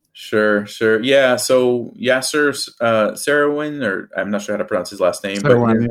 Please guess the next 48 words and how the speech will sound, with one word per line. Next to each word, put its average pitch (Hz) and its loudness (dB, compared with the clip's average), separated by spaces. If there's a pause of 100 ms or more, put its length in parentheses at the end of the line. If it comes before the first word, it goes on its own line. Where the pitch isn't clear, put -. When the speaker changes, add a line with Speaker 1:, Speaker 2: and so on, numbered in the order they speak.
(500)
Speaker 2:
yeah. 107 4
Speaker 1:
yeah, 95 2
his 113 -2
chess, - 0
uh, 95 0
endings, 120 -2
winning 107 -4
chess 104 -2
endings, 107 -6 (480)
that 107 0
was - -4 (340)
really 113 2
helpful 90 0
growing 92 -2
up. 92 -2
Um, 90 -4 (1000)
that 117 4
was 113 4
the 107 2
only 104 0
end 101 -2
book 92 0
I 87 2
think 92 -4
I, 90 -2 (340)
I 92 0
read, 90 2
an 87 -8
end 92 -6
game 92 -8
book 87 -4
that 87 -6
I 87 -2
read, 90 -2
and 87 -8
it 80 -8
was 90 -14
very 87 -4
helpful. 82 -4 (380)
That 104 0
one, 104 0
Bishop 101 -4
B 101 -6
five 98 0
Sicilian, 95 -4
I 90 -2
mentioned, 90 -10
I, 90 -14